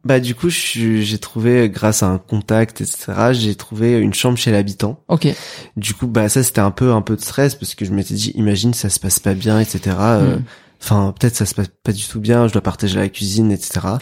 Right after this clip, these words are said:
Speaker 1: Et finalement, j'ai eu beaucoup, beaucoup de chance. Du coup, j'étais avec une maman et, et un coloc dans une belle maison et,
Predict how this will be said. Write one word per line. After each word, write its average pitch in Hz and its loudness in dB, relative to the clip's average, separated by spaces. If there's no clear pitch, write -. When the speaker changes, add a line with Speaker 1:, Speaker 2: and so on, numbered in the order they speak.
Speaker 1:
Et 113 2
finalement, 110 2
j'ai 110 4
eu 98 2
beaucoup, 107 -2
beaucoup 107 -2
de - -4
chance. - -2
Du - -20
coup, 117 -6
j'étais 101 0
avec 95 -2
une 101 0
maman 104 4
et, 87 0
et 101 0
un 98 0
coloc 104 -4
dans 98 -4
une 95 -4
belle 104 0
maison 107 2
et, 104 0